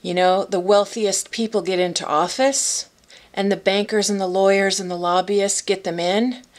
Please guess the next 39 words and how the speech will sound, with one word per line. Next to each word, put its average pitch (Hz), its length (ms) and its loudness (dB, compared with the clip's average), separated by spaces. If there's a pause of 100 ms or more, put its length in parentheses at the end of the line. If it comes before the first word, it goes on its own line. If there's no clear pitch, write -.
(220)
and 175 140 -6
the 160 60 0
corporations. 185 800 0
And 185 100 -10
so 214 140 -4
basically 226 500 0
the 190 120 -4
U 214 140 4
S 208 180 2
government 196 460 -2
works 202 380 0
for 175 140 -6
corporations. 170 1160 -4 (1080)
So 208 120 -4
that's 202 300 0
not 202 180 0
a 180 40 -6
democracy. 175 920 -2
The, 101 140 -4
the, 165 200 0
the 190 140 -2
U 226 160 6
S 226 160 2
government 202 480 -4
works 202 320 -2
for 180 120 -6
billionaires 180 800 -2
and 170 160 -6
millionaires 180 720 -2
and 160 160 -6
Wall 175 160 2
Street 175 320 -4
people 170 320 -6
and 156 140 -6
bankers 165 480 -2
and 160 100 -4
the 165 60 -6
military-industrial 165 1080 -4
complex. 226 760 -2